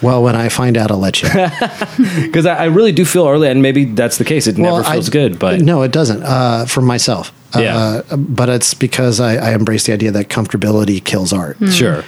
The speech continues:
Speaker 1: The second you're complacent, is,
Speaker 2: Yeah.
Speaker 1: why are you creating? You know?
Speaker 2: But would you say that you have a style or,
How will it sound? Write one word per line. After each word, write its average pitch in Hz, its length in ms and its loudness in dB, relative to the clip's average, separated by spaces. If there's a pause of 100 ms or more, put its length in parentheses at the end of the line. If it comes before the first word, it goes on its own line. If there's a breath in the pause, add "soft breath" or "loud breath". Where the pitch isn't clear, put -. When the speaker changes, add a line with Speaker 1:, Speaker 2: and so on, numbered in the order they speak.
(140)
Speaker 1:
The 113 60 -4
second 131 360 0
you're 117 100 0
complacent, 120 680 0
is, 117 160 0
Speaker 2:
Yeah. 107 480 -2
Speaker 1:
why 120 120 0
are 120 40 2
you 117 120 2
creating? 92 520 -2
You 101 120 -4
know? 92 120 0
Speaker 2:
But 147 80 4
would 151 140 4
you 165 60 2
say 170 160 2
that 139 140 2
you 120 140 4
have 104 200 0
a 90 180 0
style 156 500 0
or, 90 300 2